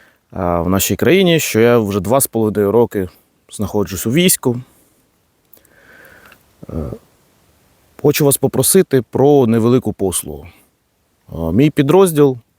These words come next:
підрозділ Рубак сто двадцять восьмий, е, має дуже велику потребу в звичайних генераторах. У нас досить непогане забезпечення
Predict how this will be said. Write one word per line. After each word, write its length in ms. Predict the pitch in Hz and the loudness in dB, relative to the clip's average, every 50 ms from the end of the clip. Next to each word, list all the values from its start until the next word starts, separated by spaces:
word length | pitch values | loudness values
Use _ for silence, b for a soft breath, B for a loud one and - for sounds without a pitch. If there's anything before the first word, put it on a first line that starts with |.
| _ _ _ _ _ _ _ _ _ _ _ _ _ _ _ _ | _ _ _ _ _ _ _ _ _ _ _ _ _ _ _ _
підрозділ 440 | 107 104 113 113 107 98 98 98 101 | -4 0 2 2 2 2 0 0 0
Рубак 460 | 110 104 101 131 135 131 - - - - | 2 2 2 2 2 0 -2 -8 -14 -12
сто 160 | - - 107 | -10 -8 -6
двадцять 320 | 87 98 98 - 98 95 | -6 -6 -6 -6 -8 -8
восьмий, 440 | 101 107 113 - - 98 87 82 80 | -6 -6 -4 -6 -6 -8 -8 -10 -10
е, 80 | 80 82 - _ - 202 - - 87 85 87 85 85 82 82 - _ _ _ _ _ _ _ _ | -12 -14 -16 _ -20 -14 -10 -8 -6 -6 -6 -6 -6 -8 -10 -12 _ _ _ _ _ _ _ _
має 360 | 98 104 117 127 127 120 113 - - - | -2 0 2 2 2 2 0 0 -4 -8
дуже 360 | 113 101 113 143 147 117 120 | -6 -2 0 0 2 2 0
велику 340 | 104 107 117 127 123 - 98 | 2 2 2 2 0 0 -4
потребу 560 | - 104 101 - 98 113 117 104 101 98 98 | -6 -6 -4 -2 0 0 2 2 0 -2 -2
в 320 | 90 92 104 104 104 95 - - _ _ | -2 0 0 0 0 0 -2 -6 _ _
звичайних 480 | 98 92 - 123 123 127 120 113 98 | -10 -4 -2 0 0 2 2 0 0
генераторах. 640 | 104 110 110 110 101 90 80 - - 92 - - - _ _ _ _ b b b b b b b b b b b b b b b b b b b b b b b b b b b b _ - | 0 0 2 2 2 2 0 -2 -6 -14 -18 -20 -20 _ _ _ _ b b b b b b b b b b b b b b b b b b b b b b b b b b b b _ 0
У 40 | - | 2
нас 180 | 131 185 156 139 | 2 2 2 2
досить 240 | 160 190 - - | 2 2 2 2
непогане 680 | 156 175 156 - 156 147 175 185 180 160 165 156 147 113 127 | 2 0 2 2 2 2 2 2 2 2 0 0 -2 -4 -4
забезпечення 840 | 117 135 123 120 135 - - 160 170 - - 139 135 131 131 127 | -2 -2 -2 -2 -2 0 0 0 0 0 0 -2 -2 -2 -2 -4